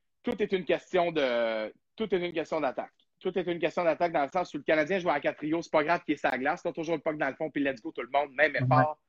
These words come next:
Speaker 1: Puis ça marche, c'est correct. Sauf que le problème, c'est que tu te dis, l'autre bord, ils ont deux skills line. On va y brûler avec Sherratt Weber,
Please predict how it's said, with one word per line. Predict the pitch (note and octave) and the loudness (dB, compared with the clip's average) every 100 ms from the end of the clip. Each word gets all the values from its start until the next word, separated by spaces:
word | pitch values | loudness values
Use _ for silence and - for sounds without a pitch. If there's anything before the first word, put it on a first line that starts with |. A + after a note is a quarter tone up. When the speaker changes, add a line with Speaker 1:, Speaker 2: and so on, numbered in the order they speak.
| _ _ _ | _ _ _
Speaker 1:
Puis | - A#2+ | -18 2
ça | D#3 C#3 | 4 6
marche, | E3 A3 - - | 4 4 -2 -12
c'est | - | 4
correct. | D#3+ C#3 F3+ G#3 _ _ _ _ _ - | 4 6 4 4 _ _ _ _ _ -6
Sauf | D3 | -4
que | - | -2
le | D3 | -4
problème, | D#3+ D#3 D#3+ F#3+ G#3+ G3+ _ _ | 0 0 2 0 0 -6 _ _
c'est | - | -20
que | - | -20
tu | - | -20
te | B2 A2 | -20 -14
dis, | D3 G3 G3 _ | -4 -4 -4 _
l'autre | B2 D#3+ D3 | 0 0 4
bord, | D#3 G3+ G#3+ F3+ | 4 6 6 2
ils | |
ont | C#3+ | -2
deux | C#3 E3+ G#3+ | 0 4 4
skills | - F#3+ F3 C#3+ | 2 0 0 2
line. | D3+ D3 F#3+ E3+ C3 _ _ _ _ _ _ | -2 -2 -6 -10 -16 _ _ _ _ _ _
On | A2+ A#2 | -10 2
va | E3 | 2
y | D#3 | 2
brûler | - F#3+ F3+ G#3 | 2 0 6 6
avec | G3 C#3 | 4 0
Sherratt | D#3+ D#3 E3+ E3 | 0 0 -2 -4
Weber, | C#3+ D3 E3+ F#3 | -6 -2 -2 -4